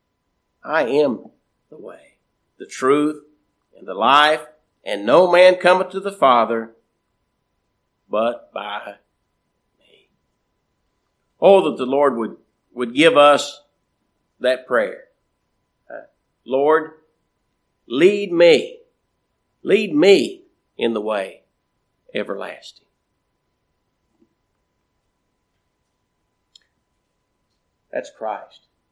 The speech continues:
He is. He is the way. Not just, listen, not just the way by example. Uh, not just a, a prophet to teach the way. Not just a guide. He himself is the way.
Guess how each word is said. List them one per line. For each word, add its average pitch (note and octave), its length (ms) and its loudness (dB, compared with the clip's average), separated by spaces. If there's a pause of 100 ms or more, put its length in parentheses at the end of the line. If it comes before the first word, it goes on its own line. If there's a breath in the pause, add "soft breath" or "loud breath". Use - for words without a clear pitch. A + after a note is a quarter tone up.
(580)
He B2 320 -8
is. - 380 -14
He A2+ 280 -10
is - 180 -10
the - 100 -12
way. - 160 -20 (400)
Not F3 260 4
just, F#3+ 300 0
listen, D3+ 320 0
not D#3+ 200 4
just E3+ 220 -2
the D#3+ 80 -4
way D#3+ 220 6
by D#3 260 4
example. B2 720 -2 (1080 soft breath)
Uh, A2 360 2 (640)
not D#3 320 6
just F3 260 4
a, C3+ 300 2 (120)
a C3 120 0
prophet E3 560 2
to C3 80 -12
teach - 400 -6
the A2 80 -4
way. G2 240 -6
Not C#3 240 2
just E3+ 260 0
a D#3+ 40 -4
guide. D3+ 540 6 (640)
He G3+ 680 2
himself D#3+ 680 4
is C#3 580 2 (420)
the A2+ 140 -2
way. G#2+ 300 -8